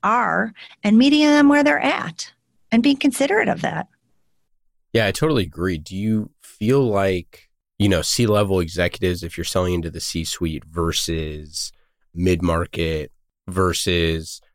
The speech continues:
Speaker 2: a little bit lower down to the, you know, director level versus to the end user, do you feel like that experience changes? Do you feel like we need to look at things differently as marketers?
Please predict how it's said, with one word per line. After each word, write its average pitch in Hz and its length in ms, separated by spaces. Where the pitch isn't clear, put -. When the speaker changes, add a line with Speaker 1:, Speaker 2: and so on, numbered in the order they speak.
Speaker 2:
a 87 60
little 92 240
bit 85 240
lower 90 360
down 82 320
to - 160
the, 80 320
you 78 60
know, 80 140
director 82 500
level 80 540
versus 80 600
to - 100
the 82 160
end 82 160
user, 80 360
do 87 160
you 95 80
feel - 160
like 127 180
that 117 160
experience 87 680
changes? 80 600
Do - 120
you 78 60
feel - 260
like 87 220
we 87 80
need 82 160
to - 100
look 78 220
at 76 100
things 80 280
differently 80 460
as 76 140
marketers? 82 560